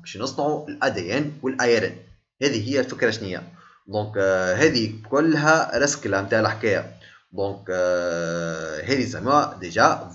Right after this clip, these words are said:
فوا متاع ريكوبيراسيون، فوا متاع ريكوبيراسيون وين نقعدوا نرسكلوا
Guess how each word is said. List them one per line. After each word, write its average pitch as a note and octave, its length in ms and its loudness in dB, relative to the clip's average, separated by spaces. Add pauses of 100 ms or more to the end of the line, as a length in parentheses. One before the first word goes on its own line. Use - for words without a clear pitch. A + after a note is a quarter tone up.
فوا C3+ 220 4
متاع D3+ 280 2
ريكوبيراسيون، B2 960 -2
فوا G#2+ 100 4
متاع G#2 180 0
ريكوبيراسيون G#2 800 -4
وين A2 120 -4
نقعدوا C3 420 0
نرسكلوا D3+ 460 0